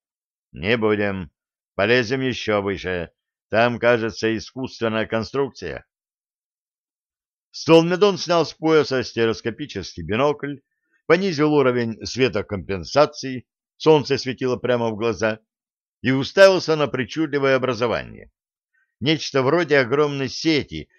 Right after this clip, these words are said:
раскинувшейся между двумя стволами. Поблескивающие канаты толщиной в руку переплетаются узором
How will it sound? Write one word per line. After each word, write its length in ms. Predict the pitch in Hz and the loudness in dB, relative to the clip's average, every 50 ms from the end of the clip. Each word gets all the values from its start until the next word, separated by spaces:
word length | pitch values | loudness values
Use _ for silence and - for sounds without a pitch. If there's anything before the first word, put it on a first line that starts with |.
| _ _ _ - | _ _ _ -2
раскинувшейся 920 | 101 113 - - - 135 151 151 143 110 - - 127 117 - - 120 117 | -2 -2 -2 -2 -4 -4 -4 -2 -4 -6 -6 -6 -8 -8 -6 -4 -4 -2
между 340 | 120 120 101 78 113 113 | -2 -4 -4 -4 -6 -8
двумя 340 | 90 92 104 110 120 120 110 | -6 -6 -6 -4 -4 -4 -4
стволами. 720 | - - - - 107 117 120 107 87 71 62 57 - - - _ _ _ _ _ _ _ _ _ _ _ _ _ _ _ _ | -6 -8 -8 -4 0 0 0 0 -2 -4 -6 -8 -14 -20 -20 _ _ _ _ _ _ _ _ _ _ _ _ _ _ _ _
Поблескивающие 1080 | - 104 107 110 117 120 120 107 - - - 113 113 113 113 104 - - - 107 107 98 | -2 -2 0 2 2 2 2 0 -2 -4 -6 -4 -2 -2 -2 -4 -6 -8 -8 -6 -6 -6
канаты 640 | - - 107 110 120 120 120 101 - 101 90 82 _ _ _ _ _ _ _ _ _ | -4 -2 0 0 2 0 0 -2 -4 -8 -10 -10 _ _ _ _ _ _ _ _ _
толщиной 480 | - 104 107 - - 123 120 117 113 107 | -6 -6 -6 -4 -4 -4 -2 0 0 0
в 80 | 92 | -2
руку 580 | 104 110 120 131 131 117 - 107 107 98 - _ _ _ _ _ _ | -2 -4 -2 -4 -4 -6 -6 -6 -6 -6 -6 _ _ _ _ _ _
переплетаются 840 | - 107 110 110 82 101 113 - - 123 123 123 120 110 - - 110 | -6 -4 -4 -2 -2 -2 -4 0 2 2 4 4 4 0 -2 -4 -6
узором 580 | 104 101 90 - 120 123 123 113 113 107 101 | -6 -6 -4 0 2 2 2 2 2 -2 -4